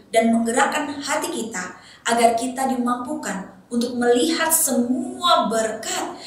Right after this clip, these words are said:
yang Tuhan berikan dengan hati yang penuh akan perasaan syukur kepada Tuhan. Persembahan yang berkenan kepada Tuhan lahir dari refleksi hati kita akan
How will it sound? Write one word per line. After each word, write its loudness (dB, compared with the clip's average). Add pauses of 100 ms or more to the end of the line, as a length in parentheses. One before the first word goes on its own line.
(140)
yang 4
Tuhan 0
berikan -4
dengan -4
hati -4
yang -2
penuh 0 (180)
akan -4
perasaan -2
syukur 0 (320)
kepada -2
Tuhan. -12 (880)
Persembahan 2 (240)
yang -4
berkenan -2
kepada 0
Tuhan -6 (160)
lahir 0 (140)
dari 4
refleksi 0
hati -6
kita -10 (140)
akan -4